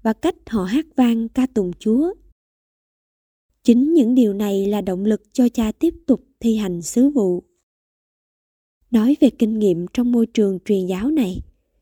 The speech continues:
cha Bassano chia sẻ, "Những người sống trong trại đã dạy tôi rằng đôi khi chúng ta có thể ăn mừng chỉ đơn giản vì niềm vui được ở bên nhau.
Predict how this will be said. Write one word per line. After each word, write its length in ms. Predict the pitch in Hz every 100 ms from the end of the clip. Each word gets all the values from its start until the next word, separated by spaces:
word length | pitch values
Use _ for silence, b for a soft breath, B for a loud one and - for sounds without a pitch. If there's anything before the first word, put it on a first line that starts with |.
| _
cha 140 | - 202
Bassano 720 | 202 254 - 208 185 185 180
chia 220 | - 220
sẻ, 400 | 202 185 170 240 - _ _ _ _ _ _ _ _ _ _ _ _ _
"Những 220 | 196 202
người 300 | 262 208 185
sống 260 | 175 202 254 -
trong 160 | 247 220
trại 260 | 202 175 180
đã 100 | 226
dạy 280 | 262 190 -
tôi 180 | 220 214
rằng 240 | 202 175 - _ _ _ _ _
đôi 140 | - 214
khi 400 | - 214 202 202
chúng 180 | 254 277
ta 180 | 254 214
có 180 | - 302
thể 180 | 220
ăn 340 | 226 254 262 233
mừng 220 | 214 196 - _ _ -
chỉ 140 | 254
đơn 280 | 262 254 226
giản 420 | 196 175 277 330
vì 160 | 254 214
niềm 260 | 214 196
vui 320 | 208 240 254
được 220 | 202 202 -
ở 140 | 214
bên 260 | 226 233 233
nhau. 280 | 233 233